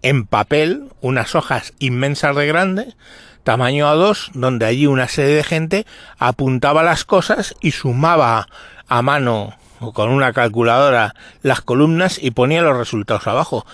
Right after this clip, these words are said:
Eso era una hoja de cálculo. O sea, la hoja de cálculo es como vosotros la conocéis, porque antes, en los ochenta, hubo un...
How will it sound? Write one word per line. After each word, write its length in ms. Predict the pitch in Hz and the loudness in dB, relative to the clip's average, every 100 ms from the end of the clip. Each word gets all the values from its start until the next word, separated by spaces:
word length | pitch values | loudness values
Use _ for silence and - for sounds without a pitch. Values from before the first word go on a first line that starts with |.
| - | -8
Eso 200 | - 160 | -4 0
era 100 | 220 | 2
una 220 | 160 135 120 | 2 2 0
hoja 200 | 117 107 | 0 -2
de 140 | 101 | -2
cálculo. 400 | - 185 165 107 | -2 -2 -2 -4
O 60 | 95 | -4
sea, 180 | 151 | -2
la 140 | 120 120 | 0 0
hoja 160 | - | 2
de 120 | 165 156 | 0 2
cálculo 400 | 165 151 151 156 | 0 2 2 2
es 120 | - | 2
como 280 | 185 156 156 | 0 2 4
vosotros 420 | 151 175 151 156 | 4 2 0 0
la 100 | 156 | 2
conocéis, 520 | 156 156 165 185 - - - - | 2 0 0 -2 -4 -12 -20 -6
porque 300 | - 131 113 | 0 0 0
antes, 420 | 127 143 175 - - | -2 -2 -2 -4 -4
en 120 | 139 | -2
los 120 | 127 | 0
ochenta, 440 | 160 165 180 190 190 | 0 0 -2 0 4
hubo 180 | 160 165 | 6 6
un... 400 | 160 147 202 | 2 -2 -10